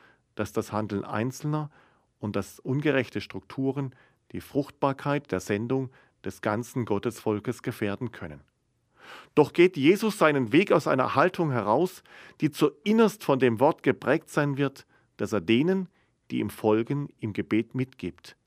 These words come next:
„Dein Wille geschehe.“ Er lebt diese Haltung bereits in der Ahnung, dass ihm am Ende seines Lebens äußerlich alles genommen wird: seine Freiheit, seine Ehre,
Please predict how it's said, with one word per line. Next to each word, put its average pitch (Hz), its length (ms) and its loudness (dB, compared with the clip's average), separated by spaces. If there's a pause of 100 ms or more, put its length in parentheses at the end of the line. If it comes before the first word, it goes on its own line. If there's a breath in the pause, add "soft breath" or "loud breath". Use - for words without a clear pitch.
(200)
„Dein 131 360 0 (120)
Wille 95 480 -2
geschehe.“ 82 500 -10 (920 loud breath)
Er 139 120 6
lebt 170 300 8
diese 147 260 6
Haltung 202 400 6
bereits 160 380 6
in 156 160 2
der 139 160 4
Ahnung, 196 440 2 (200 loud breath)
dass 165 180 6
ihm 170 160 8
am 139 240 4
Ende 214 320 4
seines 165 380 4
Lebens 143 460 4
äußerlich 190 680 2
alles 175 320 2
genommen 135 360 2
wird: - 300 -6 (300)
seine 92 260 -2
Freiheit, 135 600 -2 (400)
seine 90 240 -4
Ehre, 127 480 0